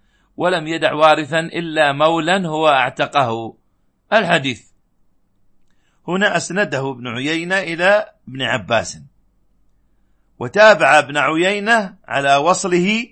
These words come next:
يعني على ذكر ابن عباس، تابعه ابن جريج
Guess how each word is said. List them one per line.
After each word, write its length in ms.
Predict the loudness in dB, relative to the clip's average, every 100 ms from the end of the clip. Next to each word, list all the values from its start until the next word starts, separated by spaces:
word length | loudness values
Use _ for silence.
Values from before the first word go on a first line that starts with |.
| _ _ _ _ _ _ -10
يعني 240 | -8 -4
على 200 | -4 -4
ذكر 240 | -6 -6
ابن 120 | -6 -4
عباس، 640 | -6 -2 0 0 -2 -16 _ _ _ _ _ _ _ _ _
تابعه 480 | -2 0 2 4 2
ابن 180 | -2 -6
جريج 580 | -2 2 2 0 -6